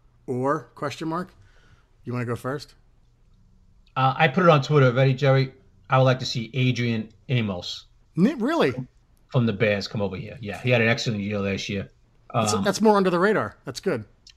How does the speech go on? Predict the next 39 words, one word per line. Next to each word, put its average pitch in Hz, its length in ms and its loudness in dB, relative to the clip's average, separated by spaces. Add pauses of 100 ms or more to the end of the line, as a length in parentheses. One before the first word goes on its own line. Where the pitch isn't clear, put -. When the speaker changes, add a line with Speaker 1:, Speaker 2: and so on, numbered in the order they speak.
(560)
Speaker 2:
Yeah, 156 260 8
he, 208 160 8
uh, 185 80 6
listen, 202 240 6
he's 196 100 4
gonna 190 140 4
get 175 120 2
his 135 100 6
money 160 180 8
'cause 117 140 -2
he 139 60 2
had 123 100 2
a - 20 -8
good 113 140 -4
year 120 180 -2
for - 80 -10
the 98 80 -6
Bears 104 260 -6
this 101 200 -8
year. 107 160 -2
He's 127 100 2
gonna 127 140 6
get 107 140 2
some 101 140 0
money 95 180 -4
for - 140 -8
himself. 92 480 -6
But, 104 120 0
Speaker 1:
Yeah. 101 180 0
Speaker 2:
um, 92 140 -6 (100)
yeah, 135 220 6
I - 20 8
like 156 160 6
to - 60 -6
see - 180 4
him, 120 240 6 (640)
you 131 100 -2
Speaker 1:
And, 214 120 4
Speaker 2:
know. - 80 -10